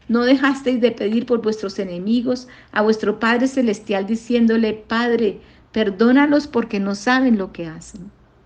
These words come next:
Por esta inmensa misericordia y en memoria de estos sufrimientos, os hago esta súplica.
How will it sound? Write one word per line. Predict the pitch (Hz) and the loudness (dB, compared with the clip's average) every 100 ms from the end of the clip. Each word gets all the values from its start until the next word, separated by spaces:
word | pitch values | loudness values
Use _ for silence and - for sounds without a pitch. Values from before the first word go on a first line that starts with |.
| _ _ _ _ - | _ _ _ _ -6
Por | 220 | 2
esta | 240 233 277 | 2 4 4
inmensa | 269 277 269 269 | 6 6 4 4
misericordia | 233 233 190 180 - 208 196 - 175 - - - | 2 0 -6 -8 -6 -6 -4 -8 -12 -16 -18 0
y | 226 | 4
en | 226 | 4
memoria | 214 208 226 262 269 | 4 2 2 2 2
de | 247 | 0
estos | 233 233 | 0 -4
sufrimientos, | 240 226 185 190 220 254 262 269 - - - | -4 -6 -8 -6 -2 -2 -2 -6 -8 -20 -12
os | 214 220 | -6 0
hago | 285 285 | 2 0
esta | 311 302 | -2 -2
súplica. | - 196 - 160 - 170 | -2 -6 -6 -12 -12 -16